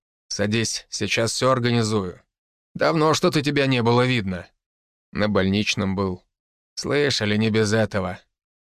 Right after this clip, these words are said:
«Как на вас перемены в руководстве сильно отразились?» «На мне пока никак. Я ж на микроавтобусе езжу. А вот Олег может и пострадать».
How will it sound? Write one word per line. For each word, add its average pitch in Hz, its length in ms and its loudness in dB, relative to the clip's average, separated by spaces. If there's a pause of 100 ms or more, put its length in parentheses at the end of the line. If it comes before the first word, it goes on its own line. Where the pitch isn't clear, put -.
(500)
«Как 107 200 0
на 110 100 2
вас 104 200 0
перемены 110 420 0
в 101 60 -2
руководстве 104 800 -2
сильно 139 400 0
отразились?» 101 800 -2 (720)
«На 107 160 -2
мне 147 160 2
пока 123 280 0
никак. 110 600 0 (180)
Я 143 160 0
ж - 80 -2
на 147 60 2
микроавтобусе 139 800 0
езжу. 92 340 -4 (360)
А - 180 -4
вот 156 340 0
Олег 127 400 0
может 131 320 0
и 120 40 0
пострадать». 107 840 -2